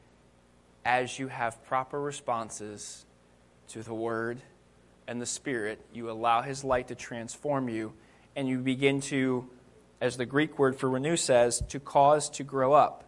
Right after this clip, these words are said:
You grow up. You mature. You develop. As you're in this transformation, this light shining into your heart, the revealing of what you need to change, the loss that comes, the replacement of his, his image, the,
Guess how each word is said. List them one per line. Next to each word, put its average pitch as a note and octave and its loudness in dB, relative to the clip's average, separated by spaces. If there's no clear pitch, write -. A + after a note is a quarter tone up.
You C#3+ -6
grow C#3+ 4
up. D3 4
You D3 -8
mature. B2 -4
You C3+ -6
develop. A#2+ 0
As D#3+ 6
you're D3 2
in D3 -4
this C#3 -2
transformation, D#3+ -2
this B2 -10
light D#3 0
shining C#3+ -2
into B2 -6
your A2+ -8
heart, A2 -4
the B2 -4
revealing D#3+ 2
of D3 -4
what C#3 -2
you C#3 -6
need B2 -8
to A#2+ -10
change, A#2 -10
the C3+ 2
loss E3+ 8
that C3+ -4
comes, A2+ -10
the C#3 -2
replacement E3 2
of C#3+ 0
his, B2 -6
his B2+ -4
image, A#2+ -2
the, B2+ -6